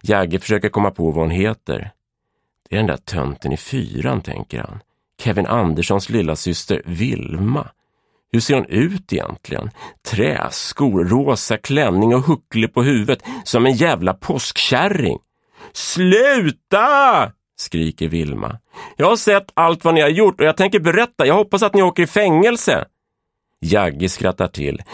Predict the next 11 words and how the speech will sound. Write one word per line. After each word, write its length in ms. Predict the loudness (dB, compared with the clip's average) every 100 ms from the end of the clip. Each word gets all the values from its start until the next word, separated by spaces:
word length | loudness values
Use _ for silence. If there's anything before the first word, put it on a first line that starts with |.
| -6
men 80 | -2
han 100 | 0
känner 280 | 2 2 2
sig 140 | 0 0
ändå 300 | 0 0 0
lite 220 | -2 -4
stressad. 720 | -6 -4 -4 -6 -6 -6 -8 _ _ _ _ -4
Allt 280 | -2 -2 -2
hände 260 | -2 -2
så 120 | -6
plötsligt. 840 | -8 -6 -6 -8 -10 -10 -10 _